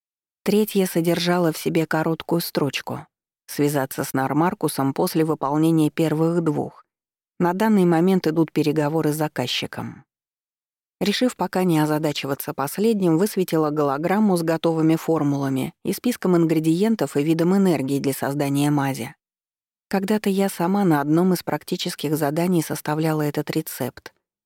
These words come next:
Формула требовала обновления, этим я и занялась. Вводила данные, рассматривала ингредиенты,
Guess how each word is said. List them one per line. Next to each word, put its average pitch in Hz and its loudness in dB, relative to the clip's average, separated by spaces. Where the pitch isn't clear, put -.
Формула 226 2
требовала 185 2
обновления, 170 0
этим 170 0
я 156 4
и 151 2
занялась. 156 -2
Вводила 175 2
данные, 151 0
рассматривала 143 -2
ингредиенты, 143 -2